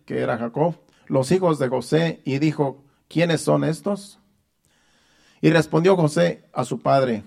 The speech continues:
'Son mis hijos que Dios me ha dado aquí.' Y él dijo, 'Acércalos ahora a mí y los bendeciré.'" ¿Qué dice ahí José? "Son los hijos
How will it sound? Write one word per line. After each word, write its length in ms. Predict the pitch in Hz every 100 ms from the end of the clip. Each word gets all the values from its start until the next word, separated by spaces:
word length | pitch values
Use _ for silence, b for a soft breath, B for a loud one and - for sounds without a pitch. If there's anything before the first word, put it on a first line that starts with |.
| - _
'Son 360 | - - 185 202
mis 300 | 175 135 -
hijos 480 | 156 185 - 180 175
que 220 | - 135
Dios 380 | 127 156 180 - -
me 180 | 127
ha 100 | 135
dado 460 | 135 147 170 160 -
aquí.' 600 | - 123 - 175 185 - -
Y 160 | 131
él 140 | 143 147
dijo, 400 | 151 143 - - _
'Acércalos 640 | 120 113 165 165 165 160 147
ahora 480 | 135 135 160 165 - b b -
a 160 | 127
mí 360 | 143 185 180 -
y 120 | 143
los 180 | 131 120
bendeciré.'" 640 | 120 117 107 117 117 117 - b b b -
¿Qué 120 | 139
dice 200 | 160 151
ahí 120 | 160
José? 360 | 143 135 185 175 b b b
"Son 340 | - - 160 185
los 240 | 175 -
hijos 580 | 180 156 165 180 - -